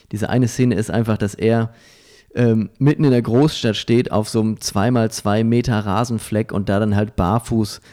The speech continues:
rumläuft und diesen Rasen genießt und seine Anzugsschuhe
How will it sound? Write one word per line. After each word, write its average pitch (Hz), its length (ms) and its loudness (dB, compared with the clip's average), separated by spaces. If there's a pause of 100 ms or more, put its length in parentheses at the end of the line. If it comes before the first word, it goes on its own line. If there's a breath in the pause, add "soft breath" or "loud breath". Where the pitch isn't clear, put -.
(240 loud breath)
rumläuft 113 540 2
und 98 120 -4
diesen 107 180 -2
Rasen 98 420 -2
genießt 98 420 -2
und 104 80 -2
seine 98 260 -2
Anzugsschuhe 98 800 -2